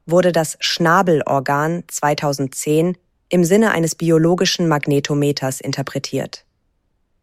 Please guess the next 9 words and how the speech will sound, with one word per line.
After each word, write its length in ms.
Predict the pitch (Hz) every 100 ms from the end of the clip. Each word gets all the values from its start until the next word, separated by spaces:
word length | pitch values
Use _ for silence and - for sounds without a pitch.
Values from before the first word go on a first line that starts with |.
| _ _ _ _ _ -
Die 80 | 180
Strukturen 580 | - 165 - 220 214 190
im 160 | 151 -
Oberschnabel 760 | 165 180 190 - 165 151 151
der 140 | 147 139
Vögel 560 | - - 156 165 170
vermögen 640 | 170 - 156 156 175 175 151
demnach 480 | 151 165 170 165 -
die 240 | 156